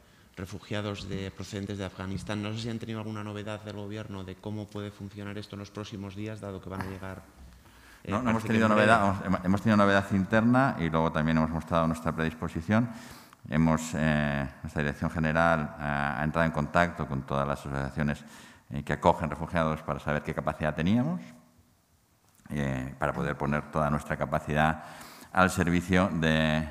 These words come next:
Speaker 2: del Ministerio. Saben que esto es una cosa que depende como competencia exclusiva del Ministerio. Nuestra predisposición es toda y nosotros lo que hemos hecho ha sido, eh, ponernos en contacto, eh, con todas estas, eh, O N Gs para, eh,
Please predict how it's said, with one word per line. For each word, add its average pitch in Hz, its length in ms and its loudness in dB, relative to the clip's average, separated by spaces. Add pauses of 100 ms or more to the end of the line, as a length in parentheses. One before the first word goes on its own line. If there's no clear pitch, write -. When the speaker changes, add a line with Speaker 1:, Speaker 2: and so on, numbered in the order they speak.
Speaker 2:
del 80 260 2
Ministerio. 80 480 2
Saben 78 200 0
que 73 60 -2
esto - 140 -6
es 78 100 -4
una 73 180 2
cosa 76 200 -6
que 73 80 -2
depende 73 420 2
como - 380 -6
competencia 64 800 -4
exclusiva 76 680 -2 (340)
del 71 200 0
Ministerio. 82 500 2
Nuestra 73 300 2
predisposición 71 680 -2
es 67 140 -6
toda 104 500 4 (240)
y 80 60 0
nosotros 73 260 0
lo 71 80 -2
que 71 80 -2
hemos 73 160 -2
hecho 85 400 0
ha 71 60 -6
sido, 73 500 0
eh, 64 340 -6 (360)
ponernos 67 300 -2
en 69 60 -8
contacto, 71 440 -2 (500)
eh, 62 140 -4
con 64 160 -4
todas 69 240 -2
estas, 69 500 -2
eh, 65 220 -4
O 73 120 2
N 73 140 2
Gs 101 240 0
para, 85 600 2
eh, 62 180 -6